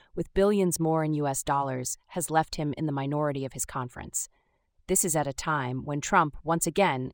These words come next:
is driving the direction of his party and has openly called on the G O P to dump McConnell as leader.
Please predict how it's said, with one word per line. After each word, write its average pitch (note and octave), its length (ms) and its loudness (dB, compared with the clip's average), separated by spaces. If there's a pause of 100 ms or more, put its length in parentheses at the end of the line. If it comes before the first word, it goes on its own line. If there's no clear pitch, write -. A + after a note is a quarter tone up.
is D#3 120 -4
driving F3 380 6
the D#3+ 80 0
direction D3 400 0
of C3+ 80 -6
his C3+ 120 -4
party C3 440 0 (380)
and D#3+ 100 -4
has E3+ 160 0 (100)
openly G#3+ 380 2
called D#3+ 380 2
on D3+ 80 0
the D3+ 80 -2
G D3+ 200 0
O D3 80 2
P C#3 440 -6
to - 100 -6
dump C#3+ 400 0 (160)
McConnell B2+ 600 -6 (140)
as C3 160 -8
leader. A2+ 420 -12